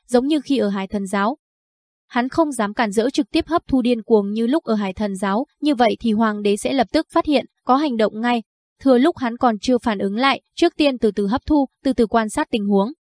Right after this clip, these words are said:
Dẫn đường từng tia linh khí sinh mệnh, là phòng ngừa một hồi hắn đột nhiên ngừng lại,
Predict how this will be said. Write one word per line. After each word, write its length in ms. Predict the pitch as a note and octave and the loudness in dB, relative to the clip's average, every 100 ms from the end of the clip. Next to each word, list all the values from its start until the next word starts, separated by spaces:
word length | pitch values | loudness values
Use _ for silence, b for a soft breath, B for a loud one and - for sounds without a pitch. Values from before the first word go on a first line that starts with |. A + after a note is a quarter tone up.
| _ _ _ | _ _ _
Dẫn 180 | C#4 D#4+ | 0 2
đường 240 | D#4 A#3+ | 2 0
từng 200 | G#3+ A3 | 0 -2
tia 180 | G3+ B3+ | 2 2
linh 180 | A#3 G#3+ | 2 0
khí 200 | - G#3+ | -4 -6
sinh 240 | - C4 A#3+ | -2 -2 0
mệnh, 160 | G#3 _ _ | -2 _ _
là 140 | B3+ A#3+ | -2 2
phòng 300 | B3+ B3 A#3 | 2 0 0
ngừa 160 | G#3+ | 0
một 220 | G3+ G3 | 0 -2
hồi 160 | A3+ G3+ | 0 0
hắn 200 | G#3 G#3+ | -2 0
đột 160 | C#4+ - | 0 0
nhiên 260 | A#3+ C4 B3 | -4 -2 -2
ngừng 180 | G#3 | -4
lại, 260 | G3 G#3 | -2 -2